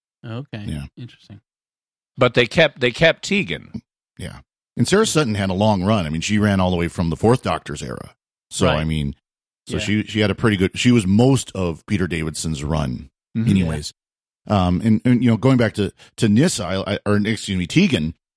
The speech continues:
Speaker 2: you know, I, I, I like that. I will say I like this better than Kinda. You know, Kinda was the first episode.
Speaker 1: Yeah.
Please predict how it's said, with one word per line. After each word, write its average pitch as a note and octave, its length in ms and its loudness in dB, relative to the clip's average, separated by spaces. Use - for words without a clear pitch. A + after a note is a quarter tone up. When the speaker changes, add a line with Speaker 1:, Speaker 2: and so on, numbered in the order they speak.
Speaker 2:
you A2+ 100 4
know, A2 60 4
I, G2+ 100 0
I, G#2+ 260 0
I A2 80 -2
like B2+ 280 2
that. A#2 180 0
I F3 100 4
will F#3+ 100 4
say E3+ 160 2
I D3+ 60 4
like D#3 220 0
this C#3+ 180 0
better A2+ 280 0
than F2+ 360 -4
Kinda. F2 320 0
You D2 60 -6
know, D2+ 80 -8
Kinda A#2+ 360 4
was G#2 280 -2
the G#2 120 -4
first F#2+ 300 -2
episode. F2+ 560 -4
Speaker 1:
Yeah. A#2+ 300 -4